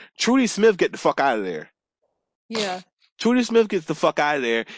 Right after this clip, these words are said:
Speaker 1: and Stagecoach Mary chases behind her. The
Speaker 2: Mm-hmm.
Speaker 1: fight, they, they start having this fight. Now, the original fight between Cher-, I mean, between Stagecoach Mary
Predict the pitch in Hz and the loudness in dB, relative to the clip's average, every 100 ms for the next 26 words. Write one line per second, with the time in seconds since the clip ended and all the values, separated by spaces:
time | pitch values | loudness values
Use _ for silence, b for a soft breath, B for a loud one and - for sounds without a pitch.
0 | B - 131 - 156 151 - 151 139 160 | B -2 -2 -2 -2 -2 0 0 2 2
1 | 175 151 165 143 120 120 147 196 180 135 | 2 2 -2 -4 -4 -2 0 -2 -2 -6
2 | 85 170 B B B - 120 139 139 - | -8 -8 B B B -20 -2 0 0 2
3 | 190 240 - 165 196 143 180 - 214 220 | 2 2 0 -2 -2 0 0 2 0 2
4 | 202 180 160 123 - 180 190 143 - b | 0 -2 -4 -8 -2 2 2 0 -8 b
5 | b 139 151 139 131 - b _ 147 143 | b -2 0 2 -2 -8 b _ 2 2
6 | 139 220 262 262 240 - 190 196 143 147 | 2 0 0 -6 -4 0 0 0 -6 -8
7 | 185 165 151 - 165 165 117 127 117 110 | -4 -4 -4 -2 0 0 -2 -4 -4 -4
8 | - 170 147 - 147 - 151 135 139 143 | -4 -4 -2 0 0 0 -2 0 2 2
9 | 131 | 2